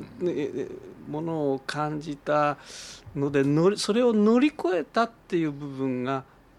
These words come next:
Speaker 2: ちょっと弱い、きゃ弱いかなというような気も、まあ、失礼ながらしましたけど。
Speaker 1: いえいえいえ。僕はそういう性格なんですけれど、どっちがその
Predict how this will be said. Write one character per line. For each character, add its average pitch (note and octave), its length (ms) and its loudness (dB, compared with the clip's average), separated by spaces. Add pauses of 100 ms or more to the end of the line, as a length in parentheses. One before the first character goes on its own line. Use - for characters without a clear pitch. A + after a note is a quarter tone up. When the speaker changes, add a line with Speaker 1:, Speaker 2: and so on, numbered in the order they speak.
(220)
Speaker 2:
ち - 80 -12
ょ - 20 -10
っ - 80 -20
と B2+ 80 -4
弱 B2+ 300 2
い、 C#3 40 -4 (480)
き F3 100 -4
ゃ D#3+ 80 -2
弱 A2 280 0
い G#2+ 60 -6
か A2 100 -10
な G#2+ 180 -6
と - 140 -12
い F#2 140 -8
う - 60 -14 (180)
よ A2 220 -6
う - 20 -4
な F#2 140 -8
気 - 140 -14
も、 G2 240 -10
ま G2 320 -8
あ、 - 80 -18
失 - 260 -18
礼 F2 100 -8
な E2 160 -10
が - 160 -12
ら - 60 -14
し C#3 140 -8
ま F#2+ 160 -8
し E2 100 -14
た - 80 -14
け - 100 -14
ど。 - 120 -14
Speaker 1:
い - 40 -12
え - 20 -14
い - 0 -
え - 0 -
い - 40 -16 (500)
え。 - 60 -20
僕 F#3 180 -2
は C3 160 6
そ E3+ 140 -4
う E3 40 0
い D#3+ 300 -4
う D3 60 -8
性 D#3 180 -4
格 C#3+ 240 -6
な C3 100 -2
ん A2 60 -4
で G2 60 -10
す - 60 -20
け G2+ 60 -10
れ - 120 -12
ど、 G#2 380 -12 (680)
ど F2+ 80 -14
っ - 40 -14 (100)
ち - 140 -14
が G2 500 -10 (480)
そ G2+ 160 -10
の F#2 360 -12